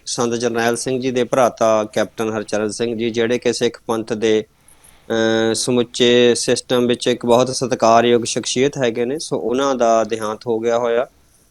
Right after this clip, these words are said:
ਅ, ਬਜ਼ੁਰਗ ਅਵਸਥਾ ਵਿੱਚ ਸੀਗੇ, ਕਾਫੀ ਦੇਰ ਤੋਂ ਬਿਮਾਰ ਚੱਲੇ ਆ ਰਹੇ ਸੀ। ਹੁਣ ਆਵਾਜ਼ ਵੀ ਉਨੀ ਜ਼ਿਆਦਾ ਜਿੱਦਾਂ ਗੜਕ ਵੀ ਹੁੰਦੀ ਸੀ, ਉਹ ਨਹੀਂ ਸੀ ਰਹੀ, ਕਿਉਂਕਿ ਉਮਰ ਦੇ ਤਕਾਜ਼ੇ ਨਾਲ,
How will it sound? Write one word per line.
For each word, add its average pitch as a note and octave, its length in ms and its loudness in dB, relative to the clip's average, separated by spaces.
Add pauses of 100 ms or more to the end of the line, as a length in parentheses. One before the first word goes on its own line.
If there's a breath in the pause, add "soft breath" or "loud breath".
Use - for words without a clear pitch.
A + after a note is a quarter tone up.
(120)
ਅ, B2 180 2
ਬਜ਼ੁਰਗ B2+ 400 2
ਅਵਸਥਾ C3+ 420 4
ਵਿੱਚ C3 160 0
ਸੀਗੇ, C#3 300 0
ਕਾਫੀ C3 320 4
ਦੇਰ B2+ 200 2
ਤੋਂ B2+ 160 2
ਬਿਮਾਰ A#2+ 340 2
ਚੱਲੇ B2+ 300 2
ਆ B2 160 6
ਰਹੇ A#2+ 180 2
ਸੀ। B2 180 -2
ਹੁਣ B2+ 160 -2
ਆਵਾਜ਼ A#2+ 380 4
ਵੀ C3 180 0
ਉਨੀ B2+ 260 -4
ਜ਼ਿਆਦਾ A#2+ 300 2 (140)
ਜਿੱਦਾਂ A2 260 0
ਗੜਕ B2+ 320 2
ਵੀ D#3 120 6
ਹੁੰਦੀ C3+ 300 2
ਸੀ, C3+ 140 0
ਉਹ C3 120 2
ਨਹੀਂ C3+ 180 2
ਸੀ D#3+ 160 0
ਰਹੀ, C3+ 260 2
ਕਿਉਂਕਿ C3+ 340 0
ਉਮਰ C3+ 340 0
ਦੇ B2+ 140 -2
ਤਕਾਜ਼ੇ A#2+ 500 2
ਨਾਲ, A#2+ 340 0